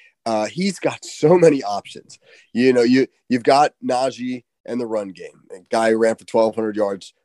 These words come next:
last year, and you hope you've done enough up front to make the run game a little bit better.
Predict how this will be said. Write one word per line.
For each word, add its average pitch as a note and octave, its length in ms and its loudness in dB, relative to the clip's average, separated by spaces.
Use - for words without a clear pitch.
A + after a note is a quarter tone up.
last A2 320 -2
year, G#2+ 180 0
and G#2 80 -4
you G2 60 -6
hope A2+ 180 0
you've G2+ 100 -12
done A2 140 0
enough G#2+ 280 -4
up G#2+ 140 -4
front G#2+ 300 -4
to A2 80 -10
make G#2+ 160 -4
the G2+ 60 -12
run G#2+ 200 2
game G2 200 -4
a - 20 -6
little F#2+ 140 -2
bit F2+ 180 -6
better. F2+ 240 -6